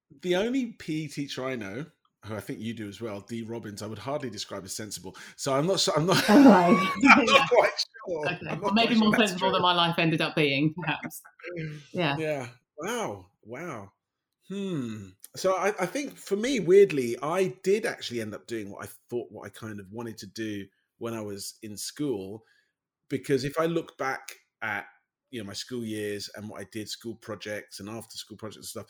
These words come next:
Speaker 1: I clearly always wanted to work in film and television, and I do. Um, and I wanted to work in the comic book and storytelling industry, and I partially do as well. So I've, but I didn't plan, I didn't,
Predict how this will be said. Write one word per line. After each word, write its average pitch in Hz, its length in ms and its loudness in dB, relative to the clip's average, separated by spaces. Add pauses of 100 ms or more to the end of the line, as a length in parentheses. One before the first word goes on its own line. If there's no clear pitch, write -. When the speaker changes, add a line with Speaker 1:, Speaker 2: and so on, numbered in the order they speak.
(240)
Speaker 1:
I 123 360 -2
clearly 131 440 0
always 113 220 -6
wanted 104 200 -12
to - 80 -18
work 98 180 -12
in 92 60 -16
film 90 180 -12
and 90 100 -16
television, 87 400 -14
and 76 100 -16
I 69 80 -16
do. - 180 -20 (500)
Um, 98 560 -6
and 101 600 -8 (120)
I 101 220 -4
wanted 101 260 -10
to 98 100 -14
work 101 300 -8
in 98 140 -10
the 92 80 -14
comic 117 340 -10
book 98 260 -12
and 90 100 -18
storytelling 101 460 -12
industry, 98 300 -12
and 98 100 -8
I 101 60 -8
partially 98 480 -10
do 92 180 -12
as 80 140 -16
well. 76 160 -14 (300)
So 113 580 -2 (320)
I've, 143 380 -2 (100)
but 139 180 2
I 139 60 6
didn't 196 380 -2 (180)
plan, 185 640 -4
I 135 60 -2
didn't, 196 340 -6